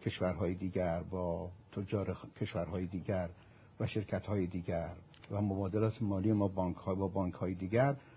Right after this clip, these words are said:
ما دیگه نگران این نخواهیم بود که اگر الحاق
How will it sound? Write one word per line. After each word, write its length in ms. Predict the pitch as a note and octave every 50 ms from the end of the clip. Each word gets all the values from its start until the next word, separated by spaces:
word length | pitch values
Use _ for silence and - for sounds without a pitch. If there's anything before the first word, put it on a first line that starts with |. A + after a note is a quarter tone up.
| - - -
ما 100 | C#3+ C#3+
دیگه 160 | C#3 C#3+ D#3
نگران 400 | C#3+ B2+ A#2 A2+ G#2+ A2+ A#2+ A#2
این 240 | B2+ B2 B2 B2 B2+
نخواهیم 420 | B2 A#2 - A2 G2 G2 G2 G2 F#2+
بود 240 | F2+ G2 F#2 F2 - - - - - - - -
که 500 | - - A2 G2 G2 F#2+ F#2+ F#2+ F#2 F2+ - - - - -
اگر 300 | - G#2+ G2+ G2+ F#2+ F#2 - -
الحاق 380 | A#2 F#2+ F2 - A#2 A#2 -